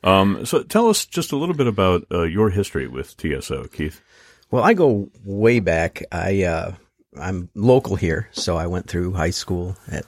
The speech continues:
Speaker 2: Whitmer. I went through the University of Toledo's program, uh, Bachelor in Education, and it was during that time that I was taking private lessons with Robert Bell.
Speaker 1: Mm-hmm.
Speaker 2: And, uh, so I got to know Bob very well, and, uh, just over the years, I've,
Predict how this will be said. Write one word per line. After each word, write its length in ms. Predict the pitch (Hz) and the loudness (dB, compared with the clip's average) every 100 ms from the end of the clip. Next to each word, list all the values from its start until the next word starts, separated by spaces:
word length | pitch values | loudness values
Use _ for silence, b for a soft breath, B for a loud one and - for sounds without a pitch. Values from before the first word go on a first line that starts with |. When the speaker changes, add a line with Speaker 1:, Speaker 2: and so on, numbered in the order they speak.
| - | -10
Speaker 2:
Whitmer. 380 | - 82 160 143 | -10 -8 -6 -6
I 60 | 147 | -8
went 260 | 82 78 | -8 -10
through 300 | - 85 82 | -8 -6 -6
the 100 | 80 | -6
University 480 | 82 85 82 - 92 | -6 -6 -6 -6 -8
of 80 | 80 | -8
Toledo's 420 | 90 98 98 98 | -6 -2 -2 -2
program, 580 | - 95 92 92 95 98 B B B B B - | -2 -2 -2 -2 -2 -4 B B B B B -16
uh, 180 | - - - - - | -12 -12 -12 -12 -2
Bachelor 680 | 101 85 101 104 - 101 95 | 0 2 4 4 4 2 2
in 80 | 92 | 2
Education, 720 | 90 98 98 80 - 95 101 - | -2 -2 -2 -2 -2 -4 -4 -6
and 280 | 92 95 95 | -2 0 2
it 80 | 98 | 2
was 180 | 98 | 2
during 280 | 95 120 104 | 4 4 6
that 200 | 113 135 | 6 4
time 300 | - 87 85 | 2 0 0
that 100 | 85 | 0
I 80 | 82 | 0
was 220 | 87 - | -2 -2
taking 340 | - 78 85 80 | -2 -2 -4 -2
private 320 | 78 85 - | 0 0 -2
lessons 460 | 76 - 87 87 | -4 -2 -2 -2
with 420 | 73 73 - - - | -4 -8 -10 -14 -8
Robert 320 | 78 - 60 | -6 -6 0
Bell. 260 | 131 117 - _ B B | 2 2 0 _ B B
Speaker 1:
Mm-hmm. 220 | 85 82 92 - | -2 -2 -2 -4
Speaker 2:
And, 300 | 82 78 71 | -4 -4 -6
uh, 120 | - | -4
so 160 | - 80 | 0 0
I 60 | 87 | 0
got 200 | 90 - | -2 -2
to 120 | 85 | -4
know 140 | 87 | -4
Bob 320 | 80 80 80 | -4 -2 -2
very 260 | 82 98 110 | 0 4 6
well, 380 | 95 85 110 - - | 4 2 0 -2 -2
and, 380 | 95 92 87 82 | 0 0 0 -2
uh, 300 | 76 - - | -2 -4 -8
just 300 | - 87 - 98 | -6 -6 0 0
over 200 | 95 90 | 2 0
the 120 | 90 | 0
years, 520 | 95 101 98 95 - | 2 2 0 -2 -4
I've, 520 | - 80 82 - - | -4 -6 -6 -12 -20